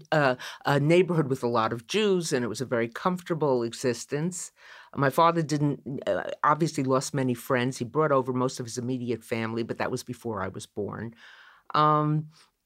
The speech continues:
I knew we were friendly with people who came from Germany, you know, that there was an immigrant community, but I didn't, refugee actually, as it was called then,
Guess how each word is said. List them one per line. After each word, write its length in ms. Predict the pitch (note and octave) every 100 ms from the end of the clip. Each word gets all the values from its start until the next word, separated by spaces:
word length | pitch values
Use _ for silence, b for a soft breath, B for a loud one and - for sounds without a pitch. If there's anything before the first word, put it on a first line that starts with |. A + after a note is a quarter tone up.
| -
I 120 | E3
knew 360 | F#3 G3 A3+ A#3+
we 180 | A3+ G#3
were 200 | E3 E3
friendly 440 | - G3 G3 F#3
with 220 | E3 D3+
people 260 | - E3 E3
who 100 | C#3+
came 320 | - D#3 C3+
from 240 | B2+ B2 A2+
Germany, 540 | A#2 G#2 F#2+ G#2 -
you 180 | - D#2
know, 120 | A2
that 220 | A2+ G2+
there 100 | A2
was 180 | A#2 A2+
an 120 | A#2 -
immigrant 480 | C#3+ B2 B2+ A#2
community, 300 | - B2+ C3
but 160 | D3+ E3
I 80 | F3+
didn't, 320 | F#3+ F3 E3+
refugee 720 | C3 D3+ C#3 D3+ A#2 - C3 A2
actually, 340 | E2 - G#2+
as 100 | A2
it 60 | B2+
was 120 | -
called 280 | - A2+ -
then, 200 | G#2+